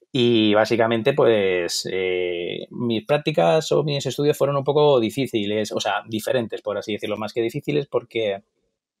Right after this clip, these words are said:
eh, yo lo que quería era formarme todo lo que pudiese, ¿no?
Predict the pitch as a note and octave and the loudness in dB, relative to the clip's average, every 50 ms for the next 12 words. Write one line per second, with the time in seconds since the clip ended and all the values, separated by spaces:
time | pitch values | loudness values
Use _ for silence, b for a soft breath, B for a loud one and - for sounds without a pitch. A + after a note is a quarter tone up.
0 | _ - - _ _ - C3+ B2+ A#2 A2 A2+ A2+ G#2+ G#2+ A2 G#2 G#2+ G#2 A2 B2+ | _ -20 -20 _ _ 0 4 4 6 6 4 4 4 2 2 0 0 0 2 4
1 | C3 C#3 C3+ C#3 B2+ C3+ C3 C3+ C#3 C#3 C#3 D3 D#3 D#3+ - B B B B B | 2 4 2 2 2 2 2 4 4 6 6 4 4 2 0 B B B B B
2 | B B - A#2+ A#2+ A#2 A#2+ B2+ C3 C3+ C#3 C#3+ - - _ - C3 C3 B2+ B2 | B B 0 0 2 4 2 2 2 2 0 0 -2 -2 _ 2 4 6 6 4
3 | A2+ G#2+ G2+ G#2 F#2+ G2 G#2 G#2+ - - F2+ F#2 A#2 D#3 | 2 0 -2 -2 -2 0 0 -2 -2 -4 -4 -2 -4 -4